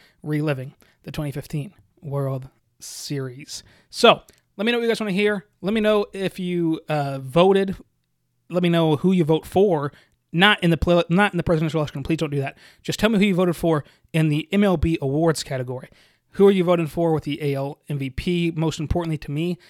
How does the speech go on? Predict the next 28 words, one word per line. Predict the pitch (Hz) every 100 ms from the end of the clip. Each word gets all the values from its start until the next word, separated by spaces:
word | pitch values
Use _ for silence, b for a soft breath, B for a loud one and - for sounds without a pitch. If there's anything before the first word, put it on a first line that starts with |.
| b -
um, | 156 151 -
I | 160
think | 180 165
that | 156 -
that | 151 156
one | 175 175 - b b
is | 147
pretty | - 180 175
interesting. | 175 175 180 - 226 180
And | 165
I |
also | - 262 - 359
wanna | 285 220
know | 208 196 180 B B B
the | 170 170
manager | 196 170 175
of |
the | 151
year, | 147 165 185
because | 208 - 220 - b b -
we | 208
don't | 381 302
have | 277 269
the | 254
same | 233 190 175
rules | 165 143 -
that | 151
the | 165 147